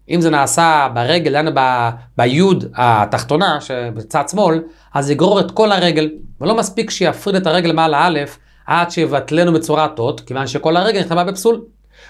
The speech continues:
והוא הדין נדבק היוד שעל האלף, צריך לגרור את כל היוד ולכותבו מחדש. אבל בזה יש מחמירים,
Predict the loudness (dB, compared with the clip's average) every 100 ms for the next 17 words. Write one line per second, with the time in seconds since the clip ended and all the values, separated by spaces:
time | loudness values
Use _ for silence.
0 | 0 2 2 2 0 0 0 0 0 -2
1 | -2 -2 0 2 2 2 2 -2 -4 -4
2 | -2 0 2 2 2 2 2 2 0 0
3 | -2 -4 -12 _ 0 2 2 2 2 2
4 | 0 -4 -6 -14 -20 _ _ _ -6 -2
5 | 0 0 0 -2 -2 -2 -4